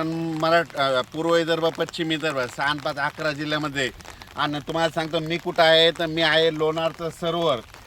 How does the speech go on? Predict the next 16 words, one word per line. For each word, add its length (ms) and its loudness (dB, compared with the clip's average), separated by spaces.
ते 140 0
हे 60 2
पाहू 320 4
शकता, 300 0
हे 240 0
लोणारचं 440 0
सरोवर 420 2
आहे 200 2
आणि 220 -4
या 140 6
ठिकाणाहून 680 -2
महाराष्ट्रातल्या 680 -4
शेतकऱ्याला 460 -4
अंदाज 260 -6
देणार 280 -6
आहे. 80 -10